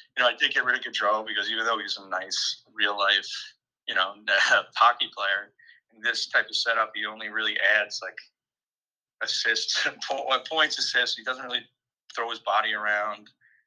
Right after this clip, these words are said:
and it, it, you know, he's a, it seems like he's a one-dimensional player in this, in these type of rankings, in this type of setup. So, um, I'm ha-, you know, Couture's, it stinks. We don't know what's happening.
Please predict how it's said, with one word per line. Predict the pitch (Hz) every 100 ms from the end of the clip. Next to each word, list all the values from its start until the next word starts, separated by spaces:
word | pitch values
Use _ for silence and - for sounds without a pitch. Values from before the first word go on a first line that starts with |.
| _
and | 104 104
it, | 101 101
it, | 98 _
you | 98
know, | 95 90
he's | 95 101
a, | 92 87 - _ _ _ _ _ _ _ -
it | 110
seems | - 127 127
like | 113
he's |
a | 110
one-dimensional | 107 113 110 104 104 101 98
player | 107 107 95
in | 95
this, | 95 -
in | 101
these | 101 -
type | 95 -
of | 98
rankings, | 90 - - _
in | _ -
this | -
type | 87 -
of | -
setup. | 92 95 87 - _ _
So, | _ - 90 87 - -
um, | 85 85 85 _ _ _ - - _ -
I'm |
ha-, | 135 -
you | 139
know, | 123 123 -
Couture's, | - 143 139 143 -
it | 107
stinks. | - - 131 135 113
We |
don't | 107 107
know | 110
what's | -
happening. | 104 110 -